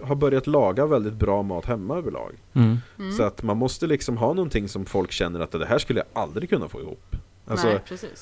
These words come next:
Speaker 1: för man vill ju inte gå ut och äta, alltså förr, för trettio år sedan så kunde man ju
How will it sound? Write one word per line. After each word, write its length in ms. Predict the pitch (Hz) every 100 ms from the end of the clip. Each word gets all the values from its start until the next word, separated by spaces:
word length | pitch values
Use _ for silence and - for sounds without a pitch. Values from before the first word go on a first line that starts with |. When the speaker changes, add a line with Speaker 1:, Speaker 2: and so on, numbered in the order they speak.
| 117 104
Speaker 1:
för 80 | 120
man 140 | 123 120
vill 100 | 135
ju 60 |
inte 160 | 123 107
gå 180 | 151 156
ut 180 | -
och 100 | 127
äta, 500 | 117 98 101 92 90
alltså 460 | - - 101 113 98 - 113
förr, 560 | - - 165 220 82 85 113
för 120 | -
trettio 440 | - 123 - 113
år 140 | 156 240
sedan 220 | - 90
så 120 | -
kunde 220 | 117 110
man 140 | 101 95
ju 180 | 98